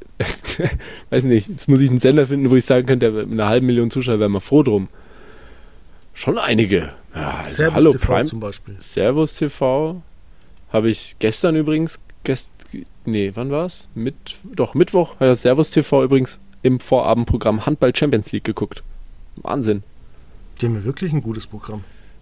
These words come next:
Speaker 1: Ja, die teilen sich die Rechte, so wie ich das verstanden hab, mit The Zone. Weil es lief ein Champions League-Spiel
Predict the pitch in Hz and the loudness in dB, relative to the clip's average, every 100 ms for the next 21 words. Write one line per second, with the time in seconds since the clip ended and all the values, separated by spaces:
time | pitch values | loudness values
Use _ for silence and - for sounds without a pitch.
0 | - - - 180 139 110 127 139 147 160 | -20 -20 2 4 4 2 2 4 4 2
1 | - 135 151 - 156 147 147 147 135 - | 2 2 2 2 2 2 0 -2 0 0
2 | 156 135 139 - 123 131 151 - - - | 0 2 0 2 2 4 2 -2 -8 -14
3 | - 107 101 135 139 - - 113 170 - | 0 0 0 -2 -2 -4 -2 0 0 0
4 | - 160 170 - 175 - 180 196 214 | 0 2 2 -2 -4 -2 4 6 6